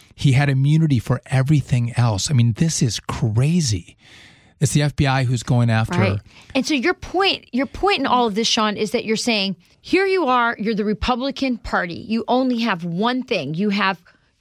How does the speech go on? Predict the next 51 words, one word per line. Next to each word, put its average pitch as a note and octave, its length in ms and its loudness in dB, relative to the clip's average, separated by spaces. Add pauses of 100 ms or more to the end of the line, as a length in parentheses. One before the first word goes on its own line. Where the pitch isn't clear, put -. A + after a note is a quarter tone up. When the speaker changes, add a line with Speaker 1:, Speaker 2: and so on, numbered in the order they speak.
(120)
Speaker 2:
you A3+ 100 2
have G3+ 120 0
a, - 80 -4 (100)
a G#3+ 60 0
majority B3+ 640 0 (120)
in A3+ 300 0 (100)
the G3+ 100 0
House. - 680 -6 (100)
So - 140 -8
you G#3+ 100 0
only B3 180 2
have F#3+ 160 -2 (120)
half - 460 -4 (100)
of A3+ 160 -2
the A3+ 80 -4
Congress. - 640 -6
You G3 60 0
have F#3+ 140 0
a F#3 40 0
majority A3+ 640 0
in F#3 160 -6 (120)
half - 340 -4
of C4 100 -4
the A#3+ 60 -2
Congress. F3+ 520 -4 (460)
And A3+ 160 0
what C4 140 -2
you C#4 140 0
do F#4+ 260 2
have B3 240 0
in G#3+ 100 -6
the G3+ 60 -6
House F#3+ 400 -2
is G#3+ 160 -4
the G#3+ 100 -6
power G#3 560 -4
of - 160 -8
the - 80 -10
purse. - 500 -6 (540)
And A#3+ 180 -2
you C4+ 120 0
have A#3 120 -2 (120)
all C#4+ 240 4
these F#4 180 -2
corrupt - 380 -4
agencies F#3+ 680 -4
that G3+ 160 0
are G3+ 80 0
working B3+ 400 0
against G#3+ 400 -2
you, G#3 180 -2